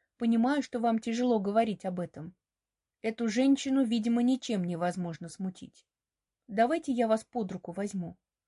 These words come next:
Вы глядите так, будто сейчас в обморок упадёте». Хватает меня, прижимаясь своим большим телом.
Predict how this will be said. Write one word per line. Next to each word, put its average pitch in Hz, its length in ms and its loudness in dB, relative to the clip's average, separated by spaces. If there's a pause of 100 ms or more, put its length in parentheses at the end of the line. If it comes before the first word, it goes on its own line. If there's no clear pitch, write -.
(300)
Вы 214 180 -2
глядите 226 440 -2
так, 277 320 -2
будто 240 280 -4
сейчас 285 380 -6
в 294 80 -6
обморок 214 400 0
упадёте». 202 640 -6 (680)
Хватает 226 640 0
меня, 294 300 0
прижимаясь 202 800 -2
своим 208 360 -4
большим 202 400 -2
телом. 180 460 -6